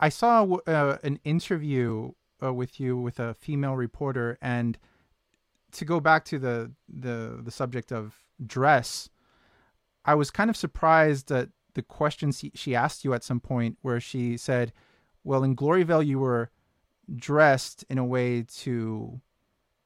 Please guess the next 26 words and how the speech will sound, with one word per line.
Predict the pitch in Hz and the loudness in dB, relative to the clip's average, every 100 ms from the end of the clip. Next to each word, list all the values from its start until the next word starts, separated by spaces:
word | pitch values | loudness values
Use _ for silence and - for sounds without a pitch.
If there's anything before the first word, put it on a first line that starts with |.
| - | -14
appease | - - 143 123 | -8 -4 0 2
men, | 127 151 117 107 131 _ _ _ _ _ _ _ _ | 4 4 2 -2 -6 _ _ _ _ _ _ _ _
but | 131 143 139 | -2 0 2
now | 135 139 147 160 156 | 2 4 6 6 4
you | 143 135 123 | 2 -2 -2
dress, | 131 135 123 120 - - - _ _ _ _ _ _ | 2 2 2 -2 -8 -12 -16 _ _ _ _ _ _
let's | 131 120 | -16 -4
say, | 143 | -4
sexy, | 120 - 170 - - 120 117 - - | -4 2 2 2 -6 -8 -8 -14 -4
and | 135 | -2
that's | 139 - | 0 -2
also | 147 160 170 165 139 | 2 2 4 0 0
just | 135 - | -2 -2
another | 135 131 131 | 0 0 0
way | 127 123 | 0 0
of | 120 113 | 0 -4
appeasing | 113 131 120 117 113 | -8 -6 -4 -2 0
men. | 123 107 107 135 _ _ _ _ | 2 0 -4 -12 _ _ _ _
So | - | 0
they're | 131 | 0
kind | 127 165 | 4 4
of | 143 131 | 4 0
e-, | 76 156 - | -6 -10 -2
equal." | 175 180 127 113 123 - _ _ _ _ _ _ | 0 0 0 -2 -6 -16 _ _ _ _ _ _
Uh, | - - _ _ | -14 -14 _ _
I, | - | -8